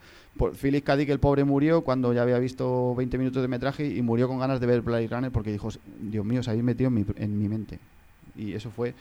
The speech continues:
se emocionó porque él no quería trabajar con Hollywood y, y fue una pena porque llamaba al periodista que hizo este libro, Paul M, M. Salmon, que, eh, tuvo contacto con, directo con él y decía, "¿Cuánto queda para que la, para la termine?". Y, y el pobre al final murió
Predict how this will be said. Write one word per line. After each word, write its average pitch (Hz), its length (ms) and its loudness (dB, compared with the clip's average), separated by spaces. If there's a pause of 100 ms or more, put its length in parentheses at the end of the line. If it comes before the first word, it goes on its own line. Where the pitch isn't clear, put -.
(360)
se - 140 -6
emocionó 120 400 -2
porque 117 220 -4
él 135 100 0
no 135 100 0
quería 123 240 -2
trabajar 107 380 -6
con 101 180 -10
Hollywood 98 420 -10
y, 104 380 -8
y 107 60 -6
fue 117 140 -8
una 123 140 -4
pena 127 220 -6
porque 117 300 -6 (380)
llamaba 120 420 0
al 135 100 -2
periodista 131 480 -4
que 120 80 -6
hizo 120 300 -4
este 113 460 -2
libro, 127 320 -2
Paul 117 240 -2
M, 104 340 -4
M. 110 180 -4
Salmon, 127 320 -6
que, 107 120 -8
eh, 95 360 -8
tuvo 107 180 -6
contacto 104 320 -6
con, 98 100 -4
directo 98 240 -6
con 101 120 -6
él 104 80 -6
y 107 40 -6
decía, 104 260 -8
"¿Cuánto 180 280 -6
queda 190 220 -4
para 185 220 -4
que 180 40 -8
la, 180 120 -6
para 151 200 -10
la 160 100 -6
termine?". 151 320 -6 (260)
Y, - 300 -12
y - 20 -8
el 104 100 -8
pobre 120 320 -8
al 113 80 -10
final 110 400 -8 (100)
murió 110 400 -6